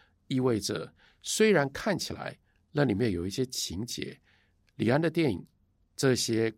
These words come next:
故事是来自于张爱玲的小说，可是最关键的有些东西，李安不管是不能理解张爱玲要写什么，或者是因为李安的个性跟李安电影所要表现的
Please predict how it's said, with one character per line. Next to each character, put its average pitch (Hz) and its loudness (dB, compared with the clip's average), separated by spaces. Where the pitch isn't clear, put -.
故 156 0
事 - -10
是 - -2
来 87 -4
自 - -10
于 82 -10
张 110 -6
爱 104 -6
玲 - -14
的 85 -12
小 107 -10
说， - -10
可 135 -2
是 175 0
最 202 -2
关 202 0
键 208 -2
的 90 -6
有 85 -8
些 95 -6
东 101 -4
西， 101 -6
李 101 -2
安 156 2
不 202 4
管 143 -2
是 - -6
不 247 2
能 101 2
理 101 -2
解 - -8
张 127 0
爱 120 0
玲 80 -10
要 90 -8
写 92 -8
什 - -6
么， 151 -16
或 214 2
者 - -4
是 - -4
因 165 2
为 160 4
李 - -6
安 120 -2
的 120 -4
个 175 -2
性 - -4
跟 135 4
李 127 -4
安 107 -4
电 208 4
影 101 0
所 92 -4
要 92 -2
表 - -8
现 101 -4
的 - -8